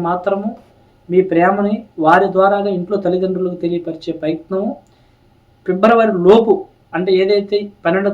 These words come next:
తారీఖు లోపు మీ మనసులో ఉన్న విషయాన్ని, ఇష్టపడుతున్నామనే అంశాన్ని తెలియపరచుకోవడం వలన మీకు అనుకూలతమైన ఫలితాలే తప్ప వ్యతిరేకత ఏమి ఉండదు. కాబట్టి ఈ విషయంలో ఈ సమయకాలం మీకు చెప్పుకోవచ్చు అనే ఫలిత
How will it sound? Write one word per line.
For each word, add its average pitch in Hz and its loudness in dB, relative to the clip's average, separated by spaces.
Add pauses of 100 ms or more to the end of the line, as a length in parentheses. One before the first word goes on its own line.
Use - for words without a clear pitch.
తారీఖు 185 -2 (120)
లోపు 185 0 (280)
మీ 180 0 (100)
మనసులో 208 0 (100)
ఉన్న 196 -4 (120)
విషయాన్ని, 196 -4 (920)
ఇష్టపడుతున్నామనే 208 -2
అంశాన్ని 208 2 (100)
తెలియపరచుకోవడం 190 -2 (520)
వలన 196 4 (140)
మీకు 185 0 (260)
అనుకూలతమైన 202 0
ఫలితాలే 170 -2
తప్ప 151 -6 (140)
వ్యతిరేకత 175 -4
ఏమి 160 -6 (100)
ఉండదు. 160 -6
కాబట్టి 143 -10 (100)
ఈ - -6
విషయంలో 190 -4 (480)
ఈ 185 2
సమయకాలం 190 0 (100)
మీకు 175 -6 (180)
చెప్పుకోవచ్చు 190 -2
అనే 175 -2
ఫలిత 180 0